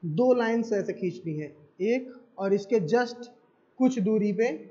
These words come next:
ऐसे, ठीक। फिर उसके बाद थोड़ा सा गैप रहेगा और फिर एक लाइन ऐसे खींचेंगे और ये। अब देखिए,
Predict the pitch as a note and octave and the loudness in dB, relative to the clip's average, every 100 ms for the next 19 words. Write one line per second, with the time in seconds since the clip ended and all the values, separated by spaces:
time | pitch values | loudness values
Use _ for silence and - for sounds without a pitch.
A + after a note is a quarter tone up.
0 | - _ _ _ _ _ _ _ _ D#3+ | -20 _ _ _ _ _ _ _ _ -8
1 | D3+ - C3+ - - _ _ _ _ _ | -8 -6 -10 -10 -20 _ _ _ _ _
2 | _ _ _ _ _ - B3+ - - _ | _ _ _ _ _ -6 -6 -6 -20 _
3 | _ _ _ _ _ _ _ C4 C4 C4 | _ _ _ _ _ _ _ 2 2 2
4 | C4 B3 B3+ C#4+ - - - - A3 A#3 | 2 4 4 0 -12 -18 -20 -4 6 8
5 | A#3 G#3+ F3+ A3 A#3 G#3+ G#3 G3+ A3+ - | 6 4 4 4 4 2 0 0 -2 -4
6 | - - _ _ _ G3+ A#3 C4 - - | -18 -20 _ _ _ -6 -4 -6 -10 -20
7 | _ _ _ _ _ _ _ _ _ _ | _ _ _ _ _ _ _ _ _ _
8 | A3+ A3 G3 F3+ F#3 F#3+ F#3+ G3 G3+ G3+ | -2 0 0 -2 -4 -4 -6 -6 -6 -6
9 | G#3 A3 B3+ - _ _ _ _ _ _ | -6 -6 -8 -12 _ _ _ _ _ _
10 | - G3 B3 - _ - C3+ B2 - - | -10 -8 -10 -14 _ -18 -16 -16 -18 -20
11 | _ _ _ _ _ _ _ _ _ _ | _ _ _ _ _ _ _ _ _ _
12 | _ _ _ _ _ _ _ - A3+ G#3 | _ _ _ _ _ _ _ -6 -2 0
13 | G3+ A3 C#3+ | 0 0 -4